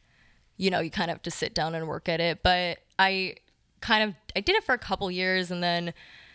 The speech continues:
once I got to college and, uh,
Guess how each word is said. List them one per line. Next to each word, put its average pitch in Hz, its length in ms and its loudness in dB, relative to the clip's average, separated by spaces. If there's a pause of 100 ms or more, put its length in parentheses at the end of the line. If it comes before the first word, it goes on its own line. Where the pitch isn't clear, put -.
(320)
once 190 220 2
I 233 40 2
got 202 140 2
to 196 80 -6
college 175 560 -2
and, 160 320 -10 (280)
uh, - 200 0